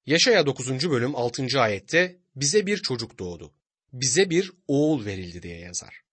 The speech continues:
Verilen bu oğul gökten gelen İsa'dan başkası değildir.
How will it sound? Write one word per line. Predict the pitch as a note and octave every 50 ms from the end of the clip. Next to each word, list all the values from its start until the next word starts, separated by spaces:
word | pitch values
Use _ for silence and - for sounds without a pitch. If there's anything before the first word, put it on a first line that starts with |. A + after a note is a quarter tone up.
| _ _ _ _ _ _ _ -
Verilen | C3+ E3 E3+ F#3+ G3+ F#3+ F#3 E3
bu | G3 G3+ C#3+ C3
oğul | E3 A3 A3 D3
gökten | B2+ C3+ B2+ - - G3 F3+ D#3 A#2+
gelen | A#2+ A2+ B2+ D#3 F#3+ F#3 - _ _ _ _ -
İsa'dan | C3+ C3+ B2 - D3 A#2+ A2+ G#2+ G2 F#2+
başkası | G2+ A#2 A2 - - G#2+ - - F#3+ C3
değildir. | G#2+ F#2 E2+ - - - - - -